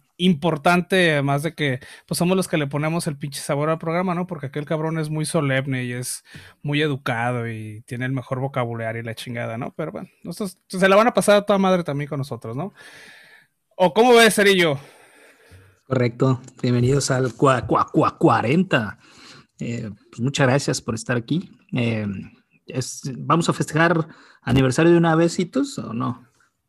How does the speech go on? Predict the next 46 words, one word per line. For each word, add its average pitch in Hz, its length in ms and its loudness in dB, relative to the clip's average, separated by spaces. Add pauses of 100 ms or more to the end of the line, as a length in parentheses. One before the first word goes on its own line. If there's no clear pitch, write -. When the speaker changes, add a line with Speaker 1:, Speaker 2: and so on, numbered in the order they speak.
(160)
Speaker 2:
¿O 117 100 -4
ya 135 200 -2
Speaker 1:
Yo 135 80 0
Speaker 2:
es 123 40 -6
Speaker 1:
puedo 220 140 0
Speaker 2:
de 220 60 -6
Speaker 1:
festejar, 185 500 0
Speaker 2:
pasado? 214 140 -4
Speaker 1:
güey, 202 200 -2
yo 196 140 -6
puedo 208 160 -10
Speaker 2:
Po-, - 60 -4
Speaker 1:
festejar 170 340 -8 (180)
Speaker 2:
podemos 160 240 2
Speaker 1:
todo - 0 -
Speaker 2:
seguir 160 140 6
Speaker 1:
el 160 80 6
año, - 20 4
Speaker 2:
festejando 160 300 2
la, 151 140 4
Speaker 1:
güey. 131 100 -4
Speaker 2:
la 131 60 0
ausencia 143 340 0
del 143 100 -2
señor 135 220 -4
Mesa, 131 500 -6
que - 80 -10
se 120 160 -8
ve 131 140 -2
ahí 131 180 -2
el 131 140 -6
compromiso 123 460 -6
editorial, - 500 -12
señor, - 180 -18
no - 60 -18
puede - 240 -20
ser. - 260 -20 (640)
Estamos 156 300 2
Speaker 1:
Sí, 120 60 -6
güey. - 0 -
Speaker 2:
prácticamente, 170 440 4
como 143 240 0
tú 147 80 0
dijiste, 156 320 0
tres 165 260 -4
personas, 170 380 -2